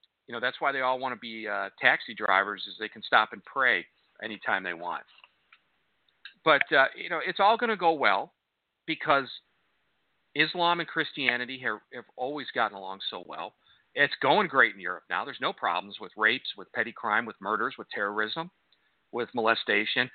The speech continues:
with women being terror-, terrified to even go in these areas where these,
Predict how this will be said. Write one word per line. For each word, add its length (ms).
with 100
women 280
being 160
terror-, 280
terrified 500
to 60
even 240
go 200
in 60
these 160
areas 400
where 120
these, 160